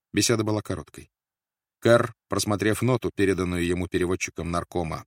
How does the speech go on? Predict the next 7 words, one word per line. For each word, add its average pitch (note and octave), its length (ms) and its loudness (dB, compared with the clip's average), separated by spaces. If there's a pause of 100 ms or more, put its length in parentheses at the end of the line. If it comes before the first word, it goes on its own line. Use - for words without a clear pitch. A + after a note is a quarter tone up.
Павловым, G2+ 440 0
сказал, C3 400 0
что C3 460 0
незамедлительно C#3+ 1040 0
доведёт A2 500 2
её D#2 240 -2
текст - 400 -6